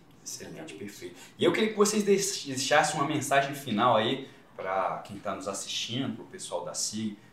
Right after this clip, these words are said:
Speaker 1: é, e pra todo mundo aí também da, das nossas unidades, de onde a gente trabalha aí. Fala aí, Bia.
Speaker 2: Bom, a minha mensagem é que a gente, é, diante desse cenário atual aí que a gente tem de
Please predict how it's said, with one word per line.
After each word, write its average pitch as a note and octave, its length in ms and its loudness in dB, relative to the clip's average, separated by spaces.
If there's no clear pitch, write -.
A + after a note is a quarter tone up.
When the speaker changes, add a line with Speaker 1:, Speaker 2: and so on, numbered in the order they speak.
Speaker 1:
é, E2 240 -8
e - 40 -12
pra - 180 -14
todo A2 220 -8
mundo G2 220 -2
aí F2 120 -6
também F2+ 240 -12
da, E2 300 -4
das E2+ 180 -12
nossas E2+ 320 -12
unidades, F#2+ 720 -4
de - 100 -18
onde F#2 120 -10
a - 40 -12
gente F2+ 200 -8
trabalha E2+ 440 -4
aí. G2 240 -4
Fala G#2 180 0
aí, G2 120 0
Bia. - 280 -6
Speaker 2:
Bom, D3+ 420 2
a D#3 40 -8
minha G#3 180 -2
mensagem C4 580 0
é D4 80 -4
que C#4+ 120 -6
a C4+ 80 0
gente, C4 580 -4
é, - 140 -8
diante G#3 400 -2
desse G#3 260 -2
cenário F3+ 580 0
atual D#3 540 -4
aí D3+ 160 -8
que D3+ 100 -16
a D#3+ 40 -20
gente E3 280 -10
tem F3 380 -4
de D3 400 -14